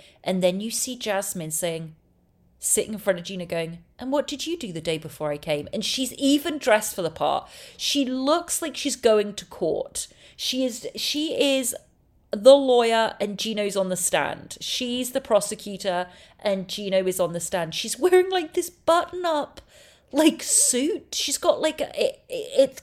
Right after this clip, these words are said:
great, guys. It is so good. And production, you are doing beautiful work here.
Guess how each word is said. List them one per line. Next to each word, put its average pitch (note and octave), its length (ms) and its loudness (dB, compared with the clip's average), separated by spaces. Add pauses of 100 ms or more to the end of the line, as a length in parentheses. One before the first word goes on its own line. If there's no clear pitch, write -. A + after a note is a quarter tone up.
(160)
great, A3 800 4
guys. C#3+ 540 2
It G#3+ 120 2
is G#3+ 140 -4
so - 500 2
good. D3+ 440 2
And F3+ 140 -4
production, G#3 640 2 (380)
you G3 120 0
are F#3 60 8
doing E3 340 -4 (100)
beautiful D#3+ 680 -8
work - 340 -4
here. F#2 280 -4